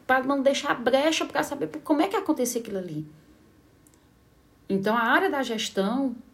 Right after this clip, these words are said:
da educação e da política estudou muito, né? Por que que determinados, é, é, é, lugares, tem determinados contextos, acontecem isso,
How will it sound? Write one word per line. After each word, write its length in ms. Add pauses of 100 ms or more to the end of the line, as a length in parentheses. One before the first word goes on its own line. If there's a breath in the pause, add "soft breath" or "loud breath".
(100)
da 160
educação 500
e 40
da 80
política 380
estudou 380
muito, 480 (840 soft breath)
né? 140
Por 160
que 100
que 120
determinados, 920 (840)
é, 100
é, 640
é, 40
lugares, 720
tem 120
determinados 500
contextos, 480
acontecem 920
isso, 280